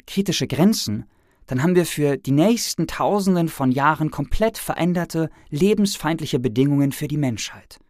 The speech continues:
Diese Kipppunkte, das sind selbstverstärkende Elemente im Klimasystem, welche, wenn die kritische Schwelle überschritten ist, ohne unser Zutun die Erde weiter aufheizen.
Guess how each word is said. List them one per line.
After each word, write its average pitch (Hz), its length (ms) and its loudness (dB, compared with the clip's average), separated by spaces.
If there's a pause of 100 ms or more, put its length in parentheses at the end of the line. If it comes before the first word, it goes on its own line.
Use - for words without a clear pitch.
(1200)
Diese 143 180 0
Kipppunkte, 113 640 0 (280)
das 127 140 -2
sind 147 220 2
selbstverstärkende 156 920 0
Elemente 127 460 0
im 143 100 -2
Klimasystem, 123 840 -2 (440)
welche, 135 560 0
wenn 123 180 0
die 131 120 0
kritische 202 400 -2
Schwelle 170 300 0
überschritten 127 500 0
ist, - 340 -8 (260)
ohne 233 280 6
unser 131 260 0
Zutun 185 560 -2
die 123 140 -6
Erde 147 320 0
weiter 120 320 -4
aufheizen. - 640 -6